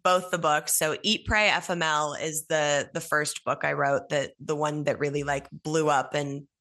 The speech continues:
became a worldwide bestseller. And that goes from me finding out about the affair, uh, through the love affair,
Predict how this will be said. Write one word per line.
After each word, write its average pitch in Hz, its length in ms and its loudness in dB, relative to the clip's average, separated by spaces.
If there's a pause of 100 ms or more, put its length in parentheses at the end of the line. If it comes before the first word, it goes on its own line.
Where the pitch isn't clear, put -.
became 143 540 0 (280)
a 151 100 4
worldwide 139 680 0
bestseller. 139 520 0 (500)
And 156 460 2 (160)
that 165 400 2
goes 175 360 4
from 156 520 -2
me 160 140 0
finding 156 500 0
out 147 400 2
about 143 320 0
the 147 120 -4
affair, 139 540 -2 (520)
uh, 151 320 4
through 165 380 0
the 160 100 2
love 151 200 2
affair, 147 680 0